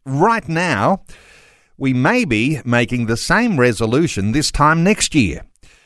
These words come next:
Well, a quick survey of the state of communities around Australia, and you can even cast your eyes around the world, and you might agree that this is a time to take issues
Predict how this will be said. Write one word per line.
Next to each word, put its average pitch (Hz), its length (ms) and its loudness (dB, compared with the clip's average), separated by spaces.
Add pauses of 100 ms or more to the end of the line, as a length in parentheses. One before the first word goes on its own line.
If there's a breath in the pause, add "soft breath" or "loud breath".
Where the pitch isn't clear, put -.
(120)
Well, 147 140 0
a 147 40 0
quick - 240 -2
survey 123 800 -2
of 113 160 -6
the 113 100 -2
state - 640 0 (220 loud breath)
of 120 220 -2
communities 123 720 0
around 131 360 0
Australia, 139 680 -4
and 127 180 -6
you 135 120 -2
can 120 160 -4
even 120 240 -4
cast 139 400 -2
your 107 520 -2
eyes 113 480 0
around 113 440 0
the 104 80 -2
world, 113 640 -4 (400 loud breath)
and 92 120 -12
you 143 120 -4
might 127 260 2
agree 117 400 0
that 104 300 -2
this 165 340 0
is 147 380 0
a 131 80 -2
time 120 680 -2
to 135 140 0
take 120 360 0
issues 147 680 0